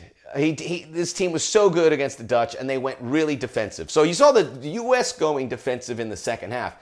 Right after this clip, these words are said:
You can't go defensive from the beginning of the game. It's too much time. Ecuador did it. Gustavo Alfaro is to blame here. They should have, they should have been more aggressive from the beginning. They were a deer in headlights, and they got bullied by the Senegal effort.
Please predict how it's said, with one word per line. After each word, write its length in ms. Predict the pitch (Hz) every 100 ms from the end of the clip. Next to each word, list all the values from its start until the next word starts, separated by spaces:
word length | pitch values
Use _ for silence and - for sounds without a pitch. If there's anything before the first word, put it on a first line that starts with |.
| _
You 100 | 156
can't 300 | - 220 214
go 140 | 202 180
defensive 540 | 147 - 143 135 131
from 160 | 123 110
the 60 |
beginning 360 | 98 101 104 85
of 80 | 76
the 60 |
game. 340 | 73 90 71 - _ _ _
It's 200 | - -
too 240 | - 208 190
much 300 | 143 - -
time. 360 | 117 98 80 - _ _ _ 147
Ecuador 440 | 165 185 170 151
did 200 | 127 123
it. 260 | 123 - _ -
Gustavo 500 | 107 - 165 175 156
Alfaro 460 | 135 135 131 123
is 100 | 113
to 100 | -
blame 400 | 92 123 127 127
here. 400 | - 120 110 110 - - _
They 140 | 120 117
should 220 | - 143
have, 200 | 135 - -
they 140 | 117
should 220 | 110 147
have 280 | 143 110 113
been 140 | 131 123
more 220 | 123 117
aggressive 380 | 98 113 113 110
from 120 | 113
the 60 |
beginning. 500 | 104 98 123 113 113
They 100 | 110
were 200 | 113 107
a 40 | 90
deer 280 | 117 135 135
in 60 |
headlights, 460 | 113 113 104 104 -
and 160 | 107
they 120 | 104 110
got 260 | 110 92
bullied 300 | 110 113 98
by 180 | 95 92
the 100 | 90
Senegal 600 | 87 110 98 90 85 - _ _ _ -
effort. 520 | 120 - 117 - -